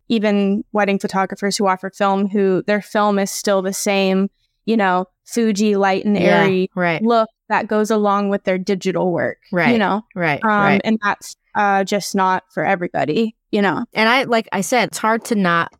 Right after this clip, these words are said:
Speaker 2: for you to, like, fall into that. "Well, that's what everybody else is doing. That's what I gotta do." You know, 'cause I bought the, the, the six four five Contax and was like, "I'm gonna shoot weddings like this." And,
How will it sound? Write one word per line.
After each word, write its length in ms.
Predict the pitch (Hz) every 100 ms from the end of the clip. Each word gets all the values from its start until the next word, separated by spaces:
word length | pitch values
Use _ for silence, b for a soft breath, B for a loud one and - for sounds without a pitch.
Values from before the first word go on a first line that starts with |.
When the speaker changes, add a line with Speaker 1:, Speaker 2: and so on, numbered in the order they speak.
| _
Speaker 2:
for 160 | - 185
you 280 | 175 196 180
to, 80 | 160
like, 180 | 160
fall 260 | - 160 156
into 200 | 160 160
that. 160 | 156 151
"Well, 80 |
that's 200 | 165 196
what 140 | - 196
everybody 260 | 180 170
else 220 | 196 240 180
is 60 |
doing. 260 | 156 156 151
That's 220 | 151 151
what 80 | 156
I 100 | 170
gotta 220 | 170 147
do." 260 | 143 - 147 B B B B
You 80 | 170
know, 160 | 165
'cause 140 | 165 175
I 100 | 190
bought 280 | 208 196 -
the, 80 | - -
the, 100 | 175 - -
the 80 | 170
six 200 | - 175
four 220 | - 165
five 560 | 160 165 160 160 160 - B -
Contax 580 | 180 170 180 156 160 175
and 80 |
was 100 | 165
like, 140 | 160 151
"I'm 120 | 220
gonna 120 | 220
shoot 180 | 214 220
weddings 280 | 208 214 202
like 180 | 202 180
this." 340 | 240 175 - -
And, 480 | 180 185 170 156